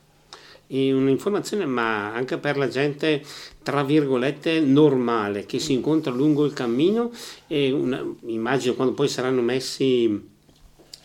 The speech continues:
saranno informati di queste iniziative, qual è la loro reazione? Si mostrano interessati oppure, non dico che s-,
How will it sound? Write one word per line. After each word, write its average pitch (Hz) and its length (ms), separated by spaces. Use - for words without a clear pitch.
saranno 139 440
informati 147 720
di 110 80
queste 123 260
iniziative, 131 500
qual 139 180
è 185 60
la 190 100
loro 113 280
reazione? 104 600
Si 143 200
mostrano 135 440
interessati 151 840
oppure, 143 720
non 120 200
dico 139 220
che 127 120
s-, - 120